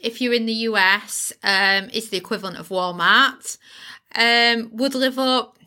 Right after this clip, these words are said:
to the reputation of how good the Cosori air fryer is and how the Philips air fryer is. Both of them, uh, cost a lot more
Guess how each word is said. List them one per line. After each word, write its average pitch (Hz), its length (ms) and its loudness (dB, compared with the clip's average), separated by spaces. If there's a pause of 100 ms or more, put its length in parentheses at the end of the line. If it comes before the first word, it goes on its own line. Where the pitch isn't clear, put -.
(600)
to - 80 -8
the 262 80 -2
reputation 247 840 -2
of 226 140 -4
how 233 220 0
good 226 220 -6
the 214 80 -4
Cosori 247 720 0
air 208 240 4
fryer 185 420 0
is 214 460 -4 (260)
and 208 140 -6
how 220 200 0
the 220 80 -8
Philips - 460 -2
air 208 180 4
fryer 190 460 0
is. - 380 -10 (400)
Both 277 260 0
of 254 160 -4
them, 220 580 2
uh, 208 280 0
cost - 320 -8
a 208 40 -8
lot 202 220 -4
more 202 320 0